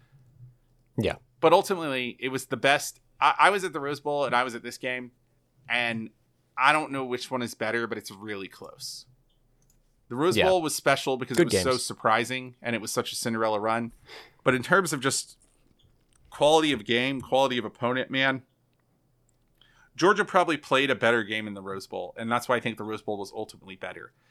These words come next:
Speaker 2: But in terms of drama and just the things that make college football great, this is one of the best games I've ever personally attended.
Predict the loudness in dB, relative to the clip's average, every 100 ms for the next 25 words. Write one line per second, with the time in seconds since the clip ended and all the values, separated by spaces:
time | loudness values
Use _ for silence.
0 | _ -4 -2 0 -4 -4 -6 -4 0 2
1 | 2 0 -2 -8 -10 -6 -6 -6 -10 -4
2 | -2 -2 -2 -4 -4 -4 -6 -4 -4 -4
3 | -6 -8 -4 -4 -4 -4 -4 _ _ _
4 | _ -4 0 0 0 -4 -4 0 0 0
5 | -4 -4 -4 -6 -2 -4 -2 -6 -6 -8
6 | -10 -10 -14 -16 -16 -18 -18 -20